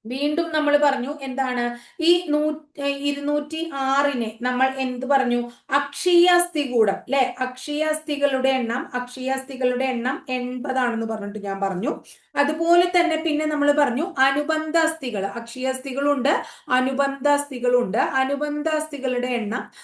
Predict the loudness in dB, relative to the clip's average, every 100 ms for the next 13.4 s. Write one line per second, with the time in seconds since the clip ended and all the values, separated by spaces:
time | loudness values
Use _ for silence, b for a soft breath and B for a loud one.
0 | B 4 4 6 4 4 4 0 0 0
1 | 0 -2 -2 -4 -4 -6 0 0 2 2
2 | 2 4 4 4 2 2 2 0 -2 -8
3 | -20 b b -4 0 2 4 4 2 2
4 | 4 2 2 -2 -2 2 4 6 6 6
5 | 4 2 0 2 4 4 4 0 -2 0
6 | 2 2 0 -2 -4 -2 0 2 2 2
7 | 2 2 0 0 0 -2 -4 -8 -4 -4
8 | -6 -10 -6 -4 -2 -4 -8 B B B
9 | 4 6 4 4 4 4 2 0 -2 0
10 | 0 2 0 0 -4 -4 -6 -8 -2 -2
11 | 0 -2 -2 -2 -2 -2 -2 -4 -6 0
12 | 4 8 8 8 6 2 0 -2 0 0
13 | 0 0 -2